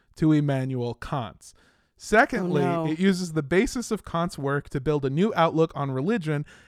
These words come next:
Speaker 1: at a time where, like I said, people are waiting for Kant to drop his own book on religion. So big fucking surprise, everyone thought the book was written by Immanuel Kant.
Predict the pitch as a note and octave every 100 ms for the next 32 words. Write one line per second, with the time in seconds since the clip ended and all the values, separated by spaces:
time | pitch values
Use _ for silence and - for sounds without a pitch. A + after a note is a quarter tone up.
0 | - F#3 D#3 - G3+ F#3 F3+ D#3+ C#3+ C#3+
1 | C3 C3 C3 B2+ - C4+ G3 - - _
2 | _ - G#3 - A3 G#3+ F#3 D3 D3+ F3+
3 | G3+ G#3+ G3+ - G3+ - - A#3 E3+ D#3+
4 | - _ _ _ - F3+ B2+ D#3 E3 F3
5 | E3 D3+ - E3+ F#3+ F3+ D3 C#3 - C3+
6 | B2+ B2 D3+ D3 - F2+ - - - _
7 | _ _ E3 D#3 F#3 G3+ - A#3 A3+ G3+
8 | G3 C4+ C4 A3+ G3+ F#3 - _ _ -
9 | F#3 G#3 A3 G#3+ G3 F#3+ F3 D#3 D3+ C3+
10 | D3+ - D3 C3 D3 D3 C3+ B2+ B2 C3
11 | C#3+ C#3 A#2+ A#2+ C3 - C#4 G3 A2+ -
12 | -